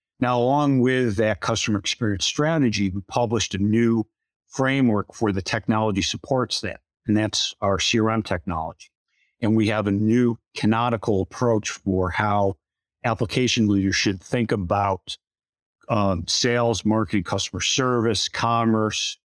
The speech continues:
and even the cross-cutting technologies that are necessary to bring all that together, like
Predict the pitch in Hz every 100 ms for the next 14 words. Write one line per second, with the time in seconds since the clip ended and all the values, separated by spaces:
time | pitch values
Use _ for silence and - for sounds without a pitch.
0 | _ 104 98 95 95 107 113 110 107 98
1 | 98 95 92 82 _ _ - - 110 -
2 | - - 123 123 104 90 104 - 104 95
3 | 95 95 87 101 90 95 92 - 87 98
4 | 92 87 95 98 90 90 87 - 90 98
5 | 92 90 87 90 80